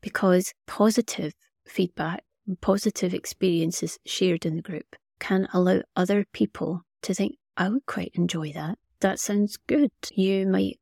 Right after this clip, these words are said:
also be able to give positive feedback to somebody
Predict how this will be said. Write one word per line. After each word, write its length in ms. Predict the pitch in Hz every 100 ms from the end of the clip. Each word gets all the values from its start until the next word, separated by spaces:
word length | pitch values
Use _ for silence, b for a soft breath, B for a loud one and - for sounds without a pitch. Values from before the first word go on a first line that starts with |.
| -
also 360 | 185 185 202 214
be 160 | 208
able 180 | 196 196
to 220 | - 196 196
give 260 | - 185 -
positive 440 | - 202 190 190
feedback 760 | - - 247 - 175 - - - -
to 100 | 196
somebody 540 | 175 165 160 - 180